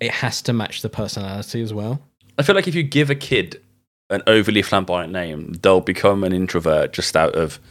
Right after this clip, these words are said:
Speaker 2: the amount of attention they'll get because of their name at a
Speaker 1: Maybe.
Speaker 2: young age.
Speaker 1: But yeah, l-, name, names are important, and
Speaker 2: Have a cool middle name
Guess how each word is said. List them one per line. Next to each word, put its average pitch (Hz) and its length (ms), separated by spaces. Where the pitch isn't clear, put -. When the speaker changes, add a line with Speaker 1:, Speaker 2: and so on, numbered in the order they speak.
Speaker 2:
the 110 100
amount 107 140
of 98 80
attention 117 460
they'll 90 100
get 80 320
because 101 320
of 95 100
their 95 120
name 87 240
at 87 60
a - 20
Speaker 1:
Maybe. 82 120
Speaker 2:
young 85 240
age. 76 360
Speaker 1:
But 135 80
yeah, 104 200
l-, 139 180
name, 160 400
names 147 300
are 117 220
important, 92 640
and 98 320
Speaker 2:
Have 117 160
a 131 40
cool 139 200
middle 95 240
name 71 280